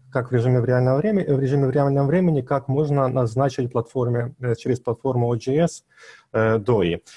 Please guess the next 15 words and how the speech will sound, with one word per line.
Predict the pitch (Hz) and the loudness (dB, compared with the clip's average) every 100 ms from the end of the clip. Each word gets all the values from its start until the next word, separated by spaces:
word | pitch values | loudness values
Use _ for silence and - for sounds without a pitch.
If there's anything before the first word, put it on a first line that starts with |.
| _ - | _ -4
Если | 117 - 139 | -4 -2 0
можно, | 160 156 135 127 113 _ _ - | 2 0 0 0 -2 _ _ -10
э, | 113 107 | -6 -6
следует | - - - 123 113 120 117 | -8 -14 -2 -2 0 -4 -2
э-, | |
этот | 120 113 123 120 123 | -4 -4 -6 -6 -6
экран, | 113 107 | -4 -4
который | 104 107 110 110 | -4 -8 -8 -8
сейчас, | - 123 - 190 185 - 127 | -8 -10 -4 -4 -4 -12 -6
э, | 113 113 | -6 -4
выключить, | 202 170 151 - 123 | -4 -4 -6 -6 -8
чтобы, | - 123 117 | -6 -4 -4
я | |
так | 113 113 | -6 -10
понимаю, | - 113 113 117 110 104 98 | -8 -6 -4 -2 -4 -6 -8